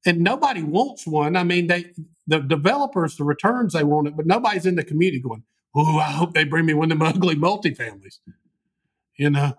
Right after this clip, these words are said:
'cause in twenty years, it's gonna look like Ray Charles built it. So what we did is we came and said, "Okay, what constraints do we have? And then how could we make this thing, what, beautiful?" And the,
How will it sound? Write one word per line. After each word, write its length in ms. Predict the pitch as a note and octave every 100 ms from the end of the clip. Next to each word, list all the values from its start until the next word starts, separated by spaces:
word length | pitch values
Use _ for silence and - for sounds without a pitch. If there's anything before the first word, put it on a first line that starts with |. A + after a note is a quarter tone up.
| _ -
'cause 160 | F3
in 160 | F#3+ F#3
twenty 260 | G3 B3+
years, 380 | A3 A3 D4 C4
it's 120 | F#3
gonna 280 | - F3+ G3
look 260 | F#3 F#3+ F#3+
like 180 | E3+ E3+
Ray 220 | F3+ F#3
Charles 400 | G3 A#3 C4+ F3+
built 300 | C3 A2+ -
it. 1800 | _ _ _ _ _ _ _ _ _ _ _ _ _ _ _ _ _ -
So 140 | F#3+
what 240 | F3+ F#3 F#3
we 160 | B3
did 220 | C4 F#3
is 100 | E3
we 80 | F3
came 260 | E3 G3 F#3
and 80 | F3
said, 200 | F#3 F#3
"Okay, 420 | F#3 F#3+ F3+ E3
what 380 | F3+ F#3 A#3 A3+
constraints 560 | F#3+ - G#3 F#3+ F#3+
do 100 | -
we 120 | E3 D3
have? 200 | E3+ E3
And 120 | E3
then 100 | D#3+
how 300 | - A3+ B3+
could 240 | B3+ A3+
we 120 | G#3
make 340 | G3+ F3+ F3+ F3+
this 260 | E3 -
thing, 340 | - D#3+ D3+ D3 - _ D#3 - _
what, 340 | F#3 A3+ -
beautiful?" 520 | C#3+ A3 A#3+ - - _ _ _ _ _ _ _
And 100 | F#3+
the, 160 | F#3 F#3